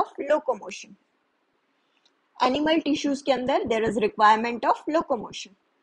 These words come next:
प्लांट टिश्यूज के अंदर जो है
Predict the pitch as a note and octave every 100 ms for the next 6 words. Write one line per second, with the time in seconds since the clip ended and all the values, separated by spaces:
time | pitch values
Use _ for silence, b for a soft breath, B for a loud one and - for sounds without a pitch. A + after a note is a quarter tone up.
0 | _ _ _ _ _ _ _ _ _ D#4
1 | E4 G#4+ C#5 D4+ - C#4 C4+ C4 A#3 A#3+
2 | A#3 B3